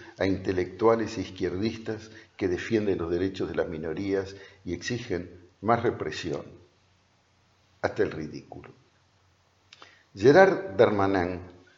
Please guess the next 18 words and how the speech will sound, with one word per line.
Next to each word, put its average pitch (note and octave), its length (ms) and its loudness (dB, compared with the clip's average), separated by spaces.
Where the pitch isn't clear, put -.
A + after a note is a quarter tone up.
ministro A2+ 500 0
francés F2+ 480 -2
del F#2 140 -2
Interior, A#2+ 880 2
llegó G2 260 4
a C#3+ 80 4
criticar A#2+ 560 0
hace E2+ 180 -6
pocos G2 420 -2
días G2 600 0
en F#2 140 -4
una B2 160 0
emisión F#2 360 -4
de F#2+ 120 -2
televisión A2+ 840 2
a G#2+ 60 4
los G#2+ 120 4
supermercados G2+ 1120 4